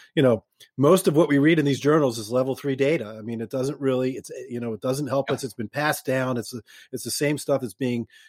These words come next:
Speaker 1: you know, mulled over and over again. I do think that there's a wave now of the younger residents and fellows that are, are really engaged in that process. And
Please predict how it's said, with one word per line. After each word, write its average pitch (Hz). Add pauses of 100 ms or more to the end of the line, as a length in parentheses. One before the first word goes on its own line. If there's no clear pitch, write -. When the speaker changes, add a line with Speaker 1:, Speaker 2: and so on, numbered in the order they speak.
(100)
Speaker 1:
you 127
know, 113
mulled 127
over 123
and 120
over 151
again. 113
I 113
do 131
think 170
that -
there's 120
a 127
wave 127
now 120
of 107
the 117
younger 123 (340)
residents 123
and 110
fellows 117
that 117 (160)
are, 117
are 120
really 127
engaged 117
in 117
that 110
process. 107
And 110